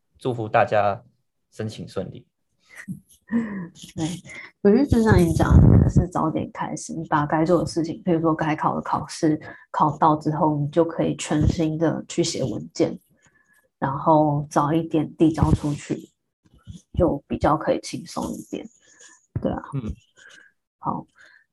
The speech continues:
Speaker 2: 那非常感谢 Alan 今天跟我们分享了他这一年多来的心路历程。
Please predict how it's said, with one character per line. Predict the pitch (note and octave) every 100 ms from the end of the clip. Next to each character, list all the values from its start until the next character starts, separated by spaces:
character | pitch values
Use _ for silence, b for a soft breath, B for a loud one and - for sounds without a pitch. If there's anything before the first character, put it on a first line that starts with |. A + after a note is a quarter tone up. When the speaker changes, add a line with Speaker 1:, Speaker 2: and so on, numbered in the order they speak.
| _ _ -
Speaker 2:
那 | F#3+ D#3+ C#3+ - - - -
非 | B3+
常 | B3+ G#3
感 | E3+
谢 | F3+ F#3+
Alan | F#3+ F#3 D#3+
今 | F3
天 | F3+ F3
跟 | E3+
我 |
们 | D#3+ D3+
分 | E3 F3
享 | F3 D3+ C#3
了 | D3+
他 | E3+ F3
这 | - E3+
一 | E3
年 | E3 - -
多 | E3
来 | E3 D3+
的 | D#3 D3+ D3+
心 | F3 F3+
路 | F3+
历 | E3+ -
程。 | - D2